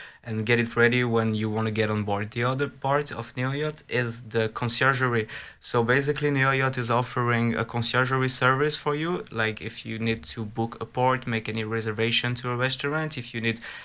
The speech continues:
any, uh, lifestyle services like diving, uh, dolphin, uh, activities and stuff like this, Neo Yacht can take care of everything. And also the last thing that we include is the fact that we want everyone to feel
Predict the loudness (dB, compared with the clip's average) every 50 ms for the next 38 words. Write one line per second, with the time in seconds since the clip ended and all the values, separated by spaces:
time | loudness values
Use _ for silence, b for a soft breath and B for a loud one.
0 | B B B -6 -2 0 2 4 4 4 4 4 4 4 2 2 2 2 2 2
1 | 2 2 0 0 2 2 2 4 2 2 2 2 2 2 2 2 2 2 4 4
2 | 2 2 2 0 0 0 0 0 -2 -6 2 4 4 4 4 2 2 2 2 2
3 | 2 0 -2 -2 -2 -2 -2 -2 -2 -4 -6 -6 B B B B B B B -14
4 | 0 4 4 4 4 2 0 0 2 2 2 2 2 2 2 2 2 2 2 0
5 | 0 0 2 2 2 0 2 0 2 4 4 4 4 4 4 2 2 0 2 0
6 | 0 0 2 0 -2 0 -2 -2 -2 -2 -4 -2 -2 -2 0 0 0 -2 0 -2
7 | -4 -2 -2 -4 -4 -4 -2 -2 0 0 0 2 2 2 2 2 0 -2 -2 -4
8 | -6 -6 B B B B B B B -2 4 6 6 6 6 4 0 0 0 0
9 | 2 2 2 2 2 0 -6 -8 -6 -6 -4 -2 0 0 0 0 0 -2 0 0
10 | 2 2 2 0 -2 -2 -2 -2 0 -2 -2 -2 2 4 4 4 4 2 0 2
11 | 2 2 0 -2 -16 -20 _ -4 -2 0 2 2 2 0 2 2 2 4 4 4
12 | 4 4 2 0 0 -4 -6 -4 -2 0 0 0 0 -2